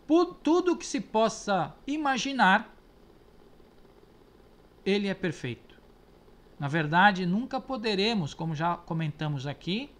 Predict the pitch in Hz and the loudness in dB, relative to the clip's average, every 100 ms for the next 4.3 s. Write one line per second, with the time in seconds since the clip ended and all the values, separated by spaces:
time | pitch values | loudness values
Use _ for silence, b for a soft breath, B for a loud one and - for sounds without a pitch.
0 | - - - - - - - - - - | -20 -20 -20 -20 -20 -20 -20 -20 -20 -20
1 | - - - 214 214 233 - 240 214 - | -20 -20 -6 -4 0 0 2 2 2 2
2 | 226 247 190 - 175 170 151 151 135 - | 6 6 6 2 0 0 2 0 0 -4
3 | 143 170 - 220 226 - 254 277 - 226 | -6 -6 -6 -6 -8 -10 -8 -6 -4 -2
4 | 165 - - | -2 -6 -16